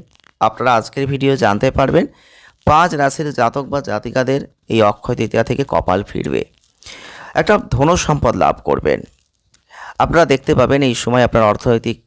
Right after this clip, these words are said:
ক্ষেত্রে একটা শ্রীবৃদ্ধি হবে, কর্মজীবনে উন্নতি হবে, অগ্রগতি হবে, ব্যবসা করলে লাভ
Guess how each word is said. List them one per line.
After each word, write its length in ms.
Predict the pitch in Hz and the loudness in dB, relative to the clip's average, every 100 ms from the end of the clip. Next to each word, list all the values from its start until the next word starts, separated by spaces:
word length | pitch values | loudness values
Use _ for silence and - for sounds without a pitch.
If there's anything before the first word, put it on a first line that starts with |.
| _ | _
ক্ষেত্রে 380 | - 107 - 120 - _ _ _ - | -6 -6 -4 -4 -4 _ _ _ -4
একটা 260 | 113 123 120 - _ - | 0 2 0 -2 _ -4
শ্রীবৃদ্ধি 500 | 117 107 117 117 120 | 0 2 0 -2 -2
হবে, 180 | 123 120 - _ _ _ - | -2 -4 -10 _ _ _ -2
কর্মজীবনে 580 | 127 147 170 151 143 139 131 | 0 2 2 0 0 0 0
উন্নতি 300 | 131 135 143 | 0 -2 -2
হবে, 260 | 135 143 147 - - | -2 -4 -6 -8 -4
অগ্রগতি 460 | 107 131 143 - 139 139 | 0 2 2 2 2 2
হবে, 180 | 143 156 165 - | 0 -4 -8 -2
ব্যবসা 280 | 98 - 117 | -2 0 0
করলে 180 | 123 113 - | 2 2 2
লাভ 160 | 78 | 2